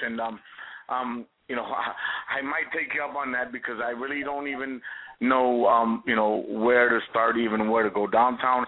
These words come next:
I've been hitting the Rochester. I mean, I grew up here as a, as a child,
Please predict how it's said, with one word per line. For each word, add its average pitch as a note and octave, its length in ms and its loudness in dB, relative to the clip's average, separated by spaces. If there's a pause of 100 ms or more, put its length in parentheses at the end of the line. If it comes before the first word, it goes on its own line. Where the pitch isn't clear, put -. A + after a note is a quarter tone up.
(240)
I've A2 180 0
been C3+ 220 0
hitting C#3 260 0
the B2 60 4
Rochester. B2 480 2
I C3+ 140 4
mean, C#3 120 0
I C3 100 4
grew C3 240 0
up D#3+ 180 -2
here D#3+ 200 6
as A#2+ 160 2
a, - 260 -4
as A2 180 -2
a - 60 -8
child, B2+ 380 4